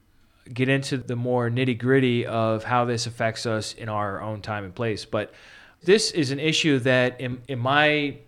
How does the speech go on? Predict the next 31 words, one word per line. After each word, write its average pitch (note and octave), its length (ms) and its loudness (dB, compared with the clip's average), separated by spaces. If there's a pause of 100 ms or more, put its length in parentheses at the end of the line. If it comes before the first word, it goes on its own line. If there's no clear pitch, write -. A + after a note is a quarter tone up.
(140)
part C3 260 0
of A#2 120 -6
the A#2+ 80 -4
world B2 480 0
and A2+ 120 -8
in A2+ 80 -6
my A#2 200 -4
lifetime, A2+ 680 -2 (840)
I C3 80 0
haven't G3 320 6
thought D3+ 240 4
much C#3+ 180 0
about, B2 360 0
to - 60 -14
be F#2 120 -8
honest. D2 540 -12 (280)
It's A2+ 120 -6
just B2+ 200 -2
not C#3 240 4
something C3+ 300 -2
that B2+ 320 -2
I A#2+ 100 -2
debated A#2 360 -2
with A#2 120 -2
my A#2 140 -2
friends B2 600 0
or A2+ 280 -4
was A2 180 -6
a A2+ 60 -8
hot A#2 240 -2
topic. A2 640 2